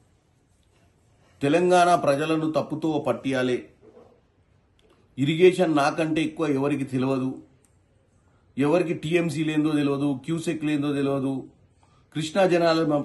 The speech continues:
కృష్ణా జలాలు మనకెంత వాటా రావాల్సింది ఉండే, మనకి ఎంత వచ్చింది ఎవరికి తెలియదు కదా, ఏదంటే అది మాట్లాడదాం ఇష్టానుసారంగా, ప్రజల్ని తప్పుదో పట్టించుడే, ఏమైనా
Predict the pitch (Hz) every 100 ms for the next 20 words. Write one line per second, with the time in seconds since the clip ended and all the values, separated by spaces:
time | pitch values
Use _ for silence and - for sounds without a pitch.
0 | - 143 - 180 160 151 151 147 131 143
1 | 156 147 151 135 131 139 139 127 127 131
2 | 131 127 127 123 123 127 127 127 127 151
3 | - 143 135 127 139 123 127 127 117 120
4 | 139 120 160 170 170 165 139 127 110 131
5 | 127 127 113 - 131 120 117 117 117 117
6 | 113 139 143 117 110 135 127 117 107 104
7 | 120 139 127 135 127